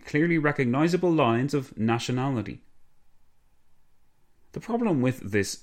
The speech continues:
brief statement, as Wilson was soon to discover, was that there existed anything but clearly recognizable lines of nationality where Italians were concerned. Ethnic Italians lived in the Balkans, along the Adriatic coast in Illyria and in the Tyrol.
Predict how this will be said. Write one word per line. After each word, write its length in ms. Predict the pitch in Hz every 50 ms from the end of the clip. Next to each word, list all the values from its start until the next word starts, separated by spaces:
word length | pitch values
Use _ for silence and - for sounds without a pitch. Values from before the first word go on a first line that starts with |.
| -
brief 380 | - - 101 117 139 151 - - -
statement, 600 | - - - 104 101 98 85 - 85 87 - - -
as 160 | 92 101 92
Wilson 360 | 95 104 107 104 - 110 95
was 140 | 90 92 90
soon 220 | - - 120 123 117
to 80 | 104
discover, 500 | 90 92 - - - 107 98 95 95 92 - - - - -
was 140 | - 110 104
that 160 | 110 95 -
there 160 | 101 98 98
existed 520 | 95 95 98 113 117 117 - 120 107 - - - -
anything 540 | - 117 135 139 135 135 151 143 131 110 92
but 420 | 98 - 139 147 123 110 - - - - -
clearly 420 | - - - 104 104 107 107 104 101
recognizable 720 | 90 101 101 - 104 98 101 104 101 101 104 95 98 95
lines 400 | 92 95 101 110 110 107 104 98
of 160 | 104 101 92
nationality 760 | 95 98 101 104 - - 98 107 117 120 110 104 107 101 101 - - - - - - _ _ -
where 180 | 104 113 120
Italians 540 | 117 117 - 113 110 110 110 107 107 101 - -
were 140 | - 101 101
concerned. 640 | - 107 98 95 - - 92 98 101 98 95 95 - - _ _ _ _ _ _ _ _ _ _ _ _ _ _ _ _ _ _ _ _ _ _ _ _ _ _ _ _ _ _ _ _ _ _ _ _ _ _ _ -
Ethnic 340 | 113 117 - - 120 107 120
Italians 480 | - - - 107 110 117 120 120 107
lived 240 | 107 113 113 110 110
in 80 | 120 117
the 80 | 113
Balkans, 560 | 101 110 110 110 113 107 - 90 85 - - -
along 260 | - 101 101 98 95
the 100 | 95 95
Adriatic 500 | 101 113 113 107 107 104 104 104 101 -
coast 340 | - 117 113 120 117 - -
in 100 | 101 101
Illyria 400 | 95 98 110 117 123 131 131 127
and 160 | 120 113 107
in 100 | 110 110
the 80 | 104 101
Tyrol. 540 | - - 92 92 98 110 113 107 101 98